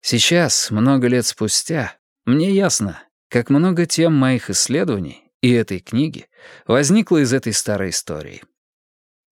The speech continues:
Наши ожидания, предъявляемые к будущим офицерам, были ярким примером замещения, а если точнее, эвристики репрезентативности.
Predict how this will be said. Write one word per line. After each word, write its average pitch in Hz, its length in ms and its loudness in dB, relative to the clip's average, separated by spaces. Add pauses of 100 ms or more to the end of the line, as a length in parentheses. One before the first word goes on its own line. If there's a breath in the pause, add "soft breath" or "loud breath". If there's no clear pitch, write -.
(120)
Наши 165 360 2
ожидания, 170 600 2
предъявляемые 151 800 0
к 120 40 -4
будущим 135 460 -2
офицерам, - 600 -4 (360 soft breath)
были 147 220 4
ярким 147 500 0
примером 127 460 2
замещения, 110 720 -2 (380)
а 120 120 0
если 110 280 -2
точнее, 123 580 -4 (380)
эвристики 120 680 0
репрезентативности. 123 1400 -2